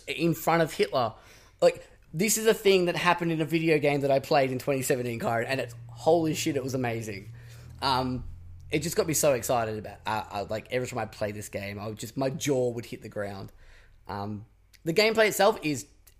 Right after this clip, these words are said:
it, it's solid. I, I, some people have problems with the fact that it's like a, a, a corridor shooter and all that sort of stuff. It's very linear, but how many other games,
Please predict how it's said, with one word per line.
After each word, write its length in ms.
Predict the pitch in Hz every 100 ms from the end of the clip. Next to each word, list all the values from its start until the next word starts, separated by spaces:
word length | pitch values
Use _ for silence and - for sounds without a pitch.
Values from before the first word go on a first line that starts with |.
| _ _ -
it, 140 | - -
it's 180 | 127 -
solid. 420 | - 131 190 196
I, 220 | - 151 165
I, 300 | 131 127 131 147
some 160 | 175
people 160 | 180 151
have 160 | 156
problems 260 | - 156 160
with 100 | 151
the 60 | 147
fact 220 | 151 147
that 60 | 151
it's 120 | 135
like 120 | 131
a, 220 | 127 123 - - - - -
a, 100 | 131 110
a 80 |
corridor 380 | 123 139 139 143
shooter 520 | 139 151 139 135 135 -
and 220 | 113 107
all 80 | 123
that 60 | 147
sort 100 | 139
of 60 | 139
stuff. 140 | 135
It's 100 | 123
very 180 | 139 165
linear, 480 | 160 156 156 156 151 - _ _ _ _ _
but 420 | - 117 165 - - _ _ _ _ _ _ _ _ -
how 240 | - 160
many 160 | 175 170
other 120 | 151
games, 360 | 147 143 143